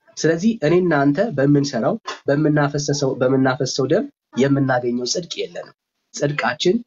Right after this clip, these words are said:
ክርስቶስ ኢየሱስ ብቻ ነው። መጽሐፉ እንደሚለው እኔም እለዋለሁ፣ የኛ ጽድቅ ክርስቶስ ኢየሱስ ብቻ ነው። ስለዚህ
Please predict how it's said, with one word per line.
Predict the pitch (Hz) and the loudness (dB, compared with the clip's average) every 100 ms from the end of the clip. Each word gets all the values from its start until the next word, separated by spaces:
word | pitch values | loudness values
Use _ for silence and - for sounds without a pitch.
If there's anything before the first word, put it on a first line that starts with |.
| - 277 - | -12 -16 -4
ክርስቶስ | 139 135 - 170 175 - _ _ 120 | -2 -2 0 0 0 -6 _ _ -4
ኢየሱስ | 120 123 - 139 113 _ _ - | -2 -2 -4 -4 -6 _ _ -8
ብቻ | 139 - 104 | -6 -4 -6
ነው። | 85 - _ _ _ _ 107 | -8 -16 _ _ _ _ -8
መጽሐፉ | 110 113 117 | -2 -2 0
እንደሚለው | 139 147 170 208 | 0 2 2 2
እኔም | 165 151 | 2 0
እለዋለሁ፣ | 127 107 113 151 269 - _ - - | 0 0 0 2 0 -2 _ -18 -2
የኛ | 127 151 185 208 | 2 4 4 2
ጽድቅ | 202 190 190 - - _ _ - | 0 -4 -6 -10 -14 _ _ -4
ክርስቶስ | 151 147 147 139 | -2 -2 -2 -2
ኢየሱስ | 113 110 - - | -4 -6 -8 -12
ብቻ | - - | -16 -16
ነው። | - _ _ _ _ | -16 _ _ _ _
ስለዚህ | - 123 | -6 -2